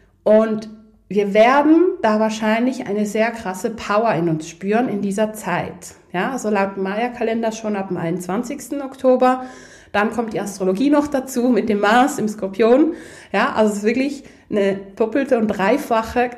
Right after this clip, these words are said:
Zeit, in der wir ganz viel Power spüren, ganz viel Transformation, ganz viel Veränderung, die wir, ähm, erschaffen können. Und ich lade dich hier an dieser Stelle ein, nutze deine Kraft, und lenke sie in die richtige Richtung.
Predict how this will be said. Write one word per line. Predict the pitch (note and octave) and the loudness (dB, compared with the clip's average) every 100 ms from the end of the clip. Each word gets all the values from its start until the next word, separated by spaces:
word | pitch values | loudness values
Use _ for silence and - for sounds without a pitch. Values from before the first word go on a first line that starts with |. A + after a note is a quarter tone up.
| - | -14
Zeit, | - - G3+ F3+ A#3+ E4+ - - - | -12 -2 0 2 2 -2 -8 -14 -10
in | G3 G3 | -4 -2
der | G3+ | -2
wir | A3 | -6
ganz | G#3+ A#3+ | -10 -12
viel | B3 | -12
Power | - A3 A3 | -8 -6 -4
spüren, | G#3+ - E3 - - | -6 -10 -18 -18 -12
ganz | A#3 | -10
viel | C4 | -8
Transformation, | B3 A#3 A#3 A3 G#3+ G#3+ - A#3+ E3 - - - - | -6 -6 -4 -2 -2 -2 0 0 0 -6 -18 -20 -10
ganz | A3+ B3 | -4 -4
viel | B3 | -4
Veränderung, | A#3+ - - G#3+ D4 D4 A#3 G#3 A3+ | -4 -4 2 4 6 6 4 0 0
die | G#3+ G3+ | 0 0
wir, | G#3+ B3 C4+ C#4+ - - _ - | 2 2 0 -4 -12 -20 _ -8
ähm, | G3+ G#3 | -4 -4
erschaffen | G#3 - B3+ B3+ A#3+ G3 | -4 -4 -2 -2 -2 -2
können. | - F#3+ F#3 B3+ D#4 - - _ _ - | -2 0 2 2 0 -6 -18 _ _ 0
Und | G#3 G#3 G#3+ | 4 4 2
ich | A3 | 0
lade | G#3 A3+ C4+ | 2 2 0
dich | A#3+ | -4
hier | - A#3 A#3 | -4 0 2
an | A3+ | 2
dieser | G#3+ G3+ | 0 -4
Stelle | - G#3+ G#3+ F#3 | 0 0 0 0
ein, | F#3+ G3+ G#3+ - - | 0 0 -2 -6 0
nutze | G#3+ G#3 G#3 G3+ G3+ A3 A3 | 6 8 6 2 -2 -6 -2
deine | G3+ F#3+ F#3+ A3+ | 2 4 4 0
Kraft, | A#3 - F3+ D#3+ - - - - - - _ | -4 -4 -2 -2 -6 -16 -14 -14 -14 -20 _
und | F#3 F#3+ | -6 -2
lenke | F3 E3+ F#3 A#3 | 0 2 0 -4
sie | A3+ B3+ B3 | -4 -4 -4
in | - F3 G3 | -2 -2 0
die | G#3+ | -2
richtige | E3+ - G#3 G#3 G3 | -4 -6 -8 -6 -2
Richtung. | G#3 G#3 - - | -2 -2 -8 -10